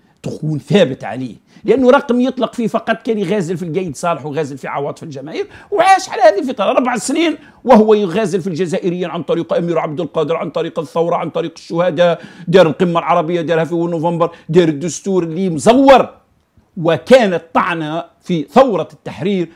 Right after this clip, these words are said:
وفي ذكرى اندلاع الثورة أنك تدير دستور، هذا الدستور يعني يعبث،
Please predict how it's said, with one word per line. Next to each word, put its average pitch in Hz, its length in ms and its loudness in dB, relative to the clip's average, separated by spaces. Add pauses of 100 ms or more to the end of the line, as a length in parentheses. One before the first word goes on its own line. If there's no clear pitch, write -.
(180)
وفي - 280 2
ذكرى 156 280 0
اندلاع 143 460 -2
الثورة 202 320 0
أنك 190 280 -4
تدير 165 300 -2
دستور، 247 640 0 (280)
هذا 220 240 6
الدستور 208 600 -2 (340)
يعني 180 480 -2
يعبث، 220 460 4